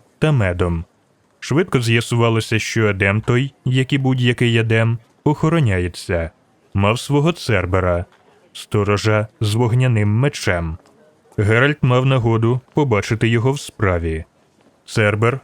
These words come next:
хлоп низький, але міцної статури, на його очах відігнав від саду худого юнака. Юнак протестував, кричав і жестикулював, що, схоже, цербера не влаштовувало.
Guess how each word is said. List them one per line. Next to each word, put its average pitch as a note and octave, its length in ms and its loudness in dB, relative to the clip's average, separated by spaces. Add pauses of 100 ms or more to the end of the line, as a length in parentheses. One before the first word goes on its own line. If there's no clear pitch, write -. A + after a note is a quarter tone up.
хлоп B2 320 0
низький, B2+ 440 0
але B2 140 2
міцної A#2+ 480 0
статури, A#2+ 640 0 (440)
на G2+ 160 2
його C3+ 260 2
очах D3 420 0
відігнав B2+ 540 2
від B2+ 160 -2
саду A2 360 0
худого G#2+ 440 0
юнака. A2 640 -2 (360)
Юнак B2+ 360 2
протестував, A#2 840 -2
кричав A2 640 0
і C3 100 0
жестикулював, G#2+ 920 0 (300)
що, - 220 -4
схоже, B2+ 400 0
цербера A#2 540 0
не B2+ 80 0
влаштовувало. F2 920 -2